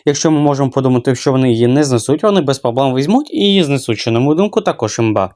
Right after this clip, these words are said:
Хтось скаже, що це несправедливо, що я їх поставив десять, але щоб їх розкрити повну силу, прийдеться їх поставити десять.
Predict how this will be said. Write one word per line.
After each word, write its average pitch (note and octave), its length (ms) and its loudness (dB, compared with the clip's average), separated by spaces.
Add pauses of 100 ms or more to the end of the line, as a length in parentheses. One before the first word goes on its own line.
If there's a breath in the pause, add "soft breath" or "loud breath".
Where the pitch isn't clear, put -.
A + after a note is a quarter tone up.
(140)
Хтось G3 240 0
скаже, C3 320 0
що B2+ 100 0
це F3 160 0
несправедливо, F#3 600 2
що A#2 140 -2
я C3 60 4
їх F3+ 100 0
поставив C#3+ 360 -2
десять, A2+ 280 -2
але B2 200 0
щоб C3+ 240 -2
їх B2 160 -8 (160)
розкрити B2+ 480 -2
повну A#2 340 0
силу, D#3+ 400 -2
прийдеться C3 680 0
їх F#3+ 120 -2
поставити C#3 420 0
десять. A2 260 -2